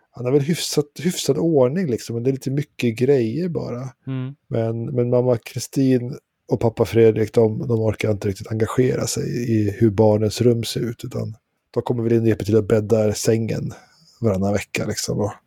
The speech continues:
Speaker 1: kanske dammsuger lite på golvet och ber han röja undan ibland. Men det, det är ett, det är ett, det är ett rum fullt med grejer. Eh, sitter lite såna amerikanska affischer på lite olika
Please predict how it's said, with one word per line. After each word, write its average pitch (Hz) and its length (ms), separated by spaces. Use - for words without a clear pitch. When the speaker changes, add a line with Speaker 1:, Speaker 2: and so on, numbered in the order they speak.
Speaker 1:
kanske 107 260
dammsuger 104 600
lite - 200
på - 120
golvet 104 440
och 107 100
ber 113 80
han 101 260
röja 107 180
undan 107 360
ibland. 107 320
Men 101 100
det, 110 180
det 131 100
är 127 60
ett, - 260
det 139 60
är 127 40
ett, - 200
det 135 60
är 127 40
ett 117 160
rum 123 440
fullt - 400
med 117 140
grejer. 104 680
Eh, 101 480
sitter - 360
lite 101 180
såna 113 240
amerikanska 110 840
affischer 110 580
på 110 140
lite 113 220
olika 107 480